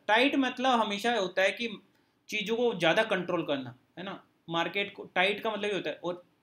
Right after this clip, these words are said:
ईजी का मतलब होता है मार्केट में बहुत सारा पैसा निकाल देना,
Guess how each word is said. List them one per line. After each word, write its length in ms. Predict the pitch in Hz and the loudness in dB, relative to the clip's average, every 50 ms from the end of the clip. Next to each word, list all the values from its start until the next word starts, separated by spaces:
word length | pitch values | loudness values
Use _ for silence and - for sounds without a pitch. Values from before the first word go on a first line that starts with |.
| _ - | _ -8
ईजी 240 | 180 185 180 214 226 | -6 -4 -4 -4 -2
का 100 | 240 226 | -2 -2
मतलब 180 | 220 214 220 | -2 0 -2
होता 200 | 214 208 - 247 | -2 -2 -2 -2
है 60 | 262 | -2
मार्केट 340 | 233 202 185 180 - 196 185 | 0 0 -2 -2 -2 -4 -6
में 120 | 202 202 190 | -6 -6 -4
बहुत 200 | 170 175 175 196 | -4 -2 0 0
सारा 140 | 185 190 | 0 0
पैसा 260 | 190 185 165 156 - 175 | 0 0 -2 -4 -4 -6
निकाल 320 | 160 143 - 139 143 139 | -6 -6 -4 -4 -4 -4
देना, 220 | 135 123 120 120 | -6 -8 -10 -16